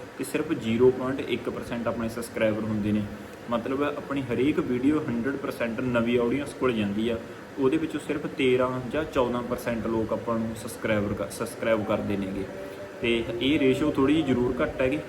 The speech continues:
ਆਪਣੇ ਤਜਰਬੇਕਾਰ ਮਿੱਤਰਾਂ ਦੇ ਜਾਂ, ਅ, ਯੂਟਿਊਬਰਾਂ ਦੇ ਮੁਤਾਬਕ ਇਹ ਤੀਹ ਤੋਂ ਪੰਜਾਹ ਪਰਸੈਂਟ ਹੋਣੀ ਚਾਹੀਦੀ ਆ,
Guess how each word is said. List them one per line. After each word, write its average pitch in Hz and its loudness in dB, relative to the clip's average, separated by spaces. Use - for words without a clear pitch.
ਆਪਣੇ 123 -2
ਤਜਰਬੇਕਾਰ 120 4
ਮਿੱਤਰਾਂ 120 0
ਦੇ 120 2
ਜਾਂ, 139 2
ਅ, - -6
ਯੂਟਿਊਬਰਾਂ 131 4
ਦੇ 127 2
ਮੁਤਾਬਕ 117 4
ਇਹ 120 0
ਤੀਹ 127 2
ਤੋਂ 139 0
ਪੰਜਾਹ 127 0
ਪਰਸੈਂਟ 131 -4
ਹੋਣੀ 113 -2
ਚਾਹੀਦੀ 107 -2
ਆ, 120 -2